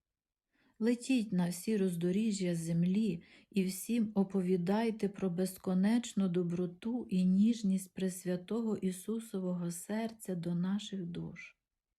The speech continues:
Хай усі почують ці солодкі слова. Слухайте, люди, Ісус любить вас безконечною любов'ю! Ісус бажає вашого щастя.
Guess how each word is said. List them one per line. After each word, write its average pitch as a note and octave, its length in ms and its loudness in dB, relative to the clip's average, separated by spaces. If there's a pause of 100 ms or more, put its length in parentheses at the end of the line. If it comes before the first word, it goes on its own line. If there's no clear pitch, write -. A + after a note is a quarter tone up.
(1040)
Хай G#3 380 2
усі F#3 440 -4
почують G#3 640 -4
ці G3+ 120 -4
солодкі G3+ 580 -4
слова. E3+ 600 -8 (960)
Слухайте, F#3+ 840 -2
люди, F3 520 -2 (520)
Ісус G#3 680 2
любить G3+ 520 4
вас G#3+ 360 2
безконечною G#3+ 1200 4
любов'ю! G3 760 0 (1300)
Ісус F#3 460 0
бажає F#3 580 0
вашого G#3 560 0
щастя. F#3 800 -8